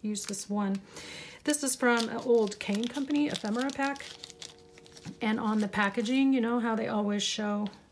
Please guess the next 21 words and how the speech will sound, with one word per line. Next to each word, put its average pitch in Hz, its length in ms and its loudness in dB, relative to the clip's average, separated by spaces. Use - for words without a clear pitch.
that - 140 -14
says, 208 240 -4
"Things 240 520 2
I 208 120 0
love 208 260 -4
to 220 160 -2
remember." 202 340 0
You 254 120 0
know 254 60 0
how 262 120 2
on 240 160 0
the 220 80 0
packaging 214 480 -2
they 208 140 -2
always 190 280 -2
show, 185 480 -4
um, 175 360 -6
what's 214 240 0
in 202 220 4
the 185 60 0
kit? - 420 -6